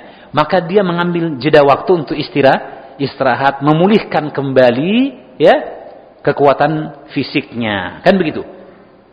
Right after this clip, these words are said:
Nah, namun kalau seandainya seseorang telah melakukan perkara tersebut ya,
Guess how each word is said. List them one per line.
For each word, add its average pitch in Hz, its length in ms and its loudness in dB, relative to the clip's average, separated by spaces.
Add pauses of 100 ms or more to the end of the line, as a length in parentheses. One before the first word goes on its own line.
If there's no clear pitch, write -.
(200)
Nah, - 140 -14 (340)
namun 160 320 -6
kalau 175 240 -2
seandainya 143 880 -4 (720)
seseorang 139 1040 -4 (240)
telah 123 160 -2
melakukan 139 480 -2
perkara 135 400 -4
tersebut 143 1040 -6
ya, 165 240 -2